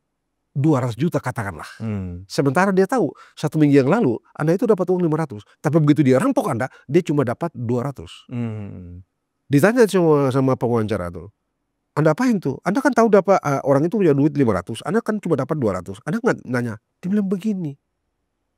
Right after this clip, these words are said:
Speaker 1: Satu, ini apa? Terlihat lucu tapi menarik menurut saya.
Speaker 2: Hmm.
Speaker 1: Di mana lucunya? Kan dunianya kayak gitu tuh.
Speaker 2: Hmm.
Speaker 1: Tapi apa dia bilang? "Kalau Allah menentukan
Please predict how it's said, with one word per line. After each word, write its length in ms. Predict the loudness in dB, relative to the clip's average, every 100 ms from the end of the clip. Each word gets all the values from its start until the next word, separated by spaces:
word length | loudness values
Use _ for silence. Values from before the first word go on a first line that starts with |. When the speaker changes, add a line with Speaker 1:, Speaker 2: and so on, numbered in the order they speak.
| _ _ _ _ _
Speaker 1:
Satu, 400 | -14 -14 _ -20 _ _ _ _
ini 240 | -4 0 0 -2 _ _ _ _ _ _ _ -12
apa? 400 | -12 -6 -4 -2
Terlihat 320 | 0 0 0
lucu 320 | 0 0 0
tapi 480 | -2 -2 0 -2 -4 _ _ _ _
menarik 400 | -2 0 0 -2
menurut 240 | -4 -4
saya. 240 | -6 -6 -2
Speaker 2:
Hmm. 480 | -2 -2 -6 -10 -6
Speaker 1:
Di 140 | 0
mana 160 | 4 4
lucunya? 560 | 2 -2 -4 -4 -10 -18 _ _ _ _ _ _ _ _ _ _ _ _ _ _ _ _ _
Kan 180 | 2
dunianya 400 | 6 6 8 6
kayak 180 | 4 2 0
gitu 120 | -4
tuh. 100 | -4
Speaker 2:
Hmm. 180 | -4 -6
Speaker 1:
Tapi 160 | -6 -4
apa 120 | 2
dia 140 | 4
bilang? 320 | 4 2 -2 -10 _ _ _ _ _ _ _ _ _ _ _ _ _ _ _ _ _ _ _ _ _ _ _
"Kalau 420 | 0 4 6 4 0
Allah 360 | -6 0 0 2
menentukan 880 | 2 2 2 -2 2 0 0 -6